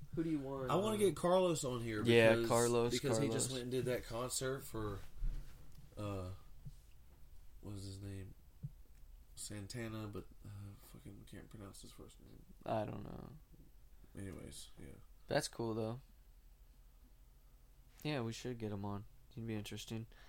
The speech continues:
Speaker 1: I'm saying, who would you, who are you gonna try to get on to, uh, the Neutral
Speaker 2: Oh,
Speaker 1: Corner?
Speaker 2: my, my first, uh, I think my first will probably be Cam Bennett.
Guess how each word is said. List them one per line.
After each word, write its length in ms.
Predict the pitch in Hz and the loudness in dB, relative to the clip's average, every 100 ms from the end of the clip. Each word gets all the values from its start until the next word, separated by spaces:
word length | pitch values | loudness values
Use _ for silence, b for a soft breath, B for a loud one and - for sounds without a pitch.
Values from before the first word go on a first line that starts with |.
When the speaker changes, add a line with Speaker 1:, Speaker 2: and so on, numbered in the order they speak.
| b b - | b b -6
Speaker 1:
I'm 80 | 143 | 0
saying, 240 | 170 139 | 2 4
who 140 | 131 | 4
would 140 | 135 123 | 2 2
you, 140 | 131 113 | 0 2
who 100 | 127 | 4
are 80 | 135 | 4
you 160 | 117 127 | 4 2
gonna 180 | 123 | 0
try 180 | 117 120 | 0 0
to 60 | 113 | 0
get 100 | 113 | 2
on 200 | 113 110 | 0 0
to, 240 | - 107 | -2 0
uh, 340 | 104 101 101 98 | 0 0 -2 -4
the 200 | - 101 | -6 -4
Neutral 320 | 104 120 127 123 | -2 0 2 2
Speaker 2:
Oh, 40 | |
Speaker 1:
Corner? 280 | 110 98 101 | 2 -2 -4
Speaker 2:
my, 240 | 113 123 135 | 0 4 4
my 220 | 127 131 | 2 0
first, 500 | 139 123 113 - - | 2 2 0 -4 -4
uh, 320 | 113 110 107 | 0 2 2
I 20 | 107 | 0
think 260 | 175 170 | -2 -4
my 120 | 156 | -4
first 480 | 135 131 131 127 - | -4 -2 -2 -2 -4
will 100 | 104 | -4
probably 340 | 98 113 107 101 | -2 0 0 0
be 160 | 104 | -2
Cam 380 | 98 - 113 107 | -2 -4 -4 -2
Bennett. 340 | 110 113 110 | -4 -4 -6